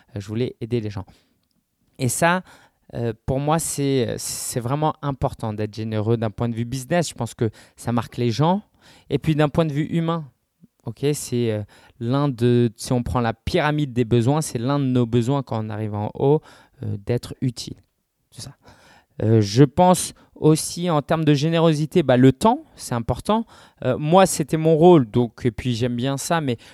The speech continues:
je pense au, euh, j'ai oublié son prénom. C'est le fondateur, le directeur de,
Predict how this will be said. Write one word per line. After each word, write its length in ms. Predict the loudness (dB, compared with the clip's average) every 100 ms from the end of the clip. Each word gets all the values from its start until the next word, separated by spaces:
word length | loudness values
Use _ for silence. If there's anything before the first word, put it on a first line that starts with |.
| -16
je 140 | -14
pense 520 | -2 2 2 -2 -10 -10
au, 540 | 0 4 6 6 4 2 -6 _ _ -16
euh, 300 | -10 -8 -8 -10 -14
j'ai 340 | -14 -10 -2
oublié 440 | -2 -2 -8 -6 -6
son 220 | -6 -6
prénom. 540 | -6 -4 -4 -2 -4 -6 -10
C'est 240 | -4 0
le 160 | 2 0
fondateur, 560 | 0 0 0 2 0
le 140 | 0 -2
directeur 500 | -2 -4 -4 -4 -2
de, 340 | -2 0 0